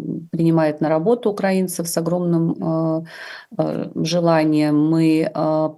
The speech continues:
проводили в самом начале очень много, э,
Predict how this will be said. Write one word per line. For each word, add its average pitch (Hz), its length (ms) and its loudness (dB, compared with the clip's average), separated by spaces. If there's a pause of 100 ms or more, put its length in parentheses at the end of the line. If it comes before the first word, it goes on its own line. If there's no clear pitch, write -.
(120)
проводили 160 520 0
в 160 60 -2
самом 160 340 2
начале 165 380 2
очень 156 280 0
много, 160 460 2 (500)
э, 156 280 0